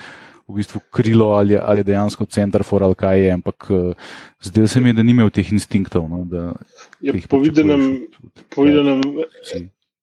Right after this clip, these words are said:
Speaker 2: res še tak laik, ki sem jaz, ne morem, ne morem reči, da, da, da bi izgledal kot centrfor, no. Ampak, lej, em, mislim, škod-, škoda za tisto najbolj izrazito šanso,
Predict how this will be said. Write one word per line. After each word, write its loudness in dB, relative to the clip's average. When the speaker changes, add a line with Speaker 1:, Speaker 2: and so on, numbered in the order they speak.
Speaker 2:
res 4
še -2
tak 0
laik, 4
ki -2
sem -4
jaz, 0
ne -2
morem, 2
ne -6
morem 2
reči, 2
da, 0
da, 0
da -2
bi 0
izgledal 2
kot -4
centrfor, -4
no. -10
Ampak, -4
lej, 2
em, -8
mislim, 0
škod-, 2
škoda 2
za 0
tisto 0
najbolj 0
izrazito 0
šanso, 2